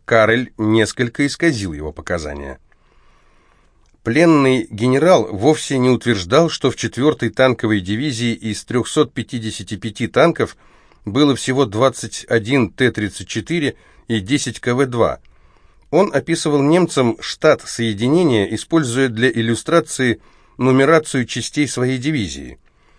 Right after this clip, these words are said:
Соответственно, пленный генерал указал, что штат предусматривал численность десять тысяч девятьсот человек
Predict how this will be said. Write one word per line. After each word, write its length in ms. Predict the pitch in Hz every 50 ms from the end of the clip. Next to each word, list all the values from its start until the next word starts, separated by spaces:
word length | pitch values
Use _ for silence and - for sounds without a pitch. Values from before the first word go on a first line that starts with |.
| _ _ _ _ _
Соответственно, 720 | - - 117 117 - 131 113 - - 123 123 123 120 113
пленный 560 | - _ _ 120 120 131 127 120 120 117 113
генерал 500 | 98 107 117 117 117 123 143 139 139 -
указал, 560 | - - 110 - 117 107 98 98 127 139 135 113
что 240 | - - - 107
штат 460 | 95 - - - - 143 151 151 - - _ _ _ _ _ _ _
предусматривал 760 | - 113 107 113 117 - 127 131 131 117 - 117 117 113 113
численность 760 | 101 - - 131 113 - 117 101 101 95 - - - - - -
десять 640 | - 104 95 92 113 135 131 120 - 101 - - -
тысяч 380 | - 127 110 - 98 82 - -
девятьсот 520 | 98 95 104 104 90 - - 101 87 -
человек 520 | - - 104 95 90 87 110 151 165 -